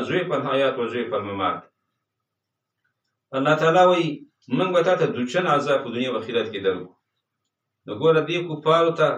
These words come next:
دې ظالمانو سره معمولي موافقه، معمولي سمجوته، معمولي میلان، هغه د دوچن عذاب سبب دی، هم په دنیا کې، هم په آخرت کې.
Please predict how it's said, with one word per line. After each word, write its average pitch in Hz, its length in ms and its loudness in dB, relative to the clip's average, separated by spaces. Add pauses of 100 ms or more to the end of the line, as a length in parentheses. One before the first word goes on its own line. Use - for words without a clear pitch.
(140)
دې 147 120 -2 (140)
ظالمانو 143 500 2
سره 143 200 -2
معمولي 127 400 0
موافقه، 151 600 0
معمولي 127 340 -4
سمجوته، 147 600 -4
معمولي 123 440 -2
میلان، 143 360 0 (560)
هغه 123 240 2
د 156 60 2 (100)
دوچن 117 240 -4
عذاب 127 380 2
سبب 107 340 -2
دی، 104 80 -4
هم 156 180 -4
په - 80 -10
دنیا 123 280 0
کې، 131 100 -6
هم 117 180 -4
په 98 80 -4
آخرت 95 400 -2
کې. - 160 -20